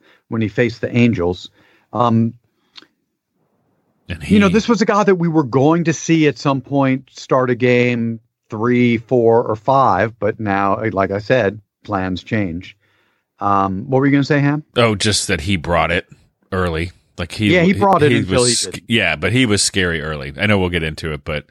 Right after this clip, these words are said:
Speaker 1: He looked
Speaker 2: um,
Speaker 1: good.
Speaker 2: he looked really, I mean, you saw why he, I mean, he had a great regular season. He was one of their best pitchers, right? We talked about he had the lowest whip. Um,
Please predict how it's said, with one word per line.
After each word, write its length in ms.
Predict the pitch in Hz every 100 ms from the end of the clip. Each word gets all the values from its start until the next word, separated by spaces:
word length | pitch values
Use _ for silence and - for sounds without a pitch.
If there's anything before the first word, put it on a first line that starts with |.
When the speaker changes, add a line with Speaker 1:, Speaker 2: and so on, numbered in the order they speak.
| - - - 101
Speaker 1:
He 80 |
looked 160 | 104 107
Speaker 2:
um, 120 | 80
Speaker 1:
good. 180 | 95 80 -
Speaker 2:
he 140 | 98
looked 240 | 95 95 -
really, 140 | 90
I 40 | 107
mean, 120 | 120
you 100 | 139
saw 300 | - 147 131
why 240 | 117 110
he, 320 | 110 110 104
I 20 | 104
mean, 140 | 117
he 60 | 160
had 120 | 139
a 60 |
great 240 | 87 92 104
regular 320 | 92 95 87
season. 320 | - 123 92
He 80 | 95
was 120 | 90
one 120 | 87
of 40 | 85
their 120 | 80
best 180 | 78 -
pitchers, 320 | 95 78 78
right? 100 | 78
We 80 | 82
talked 220 | 87 85
about 160 | 85 80
he 80 |
had 100 | 85
the 80 | 78
lowest 320 | 78 80 73
whip. 320 | 71 82 85 - -
Um, 340 | 85 76 73